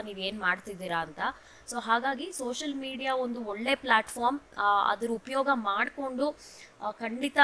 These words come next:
ನೀವು, ಆ, ಒಂದ್ ಸ್ಟೆಪ್ ಮುಂದೆ ಹೋಗ್ಬೋದು.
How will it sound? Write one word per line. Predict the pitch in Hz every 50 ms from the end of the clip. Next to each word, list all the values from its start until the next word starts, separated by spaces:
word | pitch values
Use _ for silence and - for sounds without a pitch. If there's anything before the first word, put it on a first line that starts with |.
| 262 -
ನೀವು, | 226 226 226 226 214 220 220 208 202 196 190 170
ಆ, | - -
ಒಂದ್ | 190 185 185 185 190 196 208 233 -
ಸ್ಟೆಪ್ | - - 285 277 277 -
ಮುಂದೆ | 247 233 233 233 240 254
ಹೋಗ್ಬೋದು. | 247 196 214 208 214 220 196 185 196 185 170 143 - - - -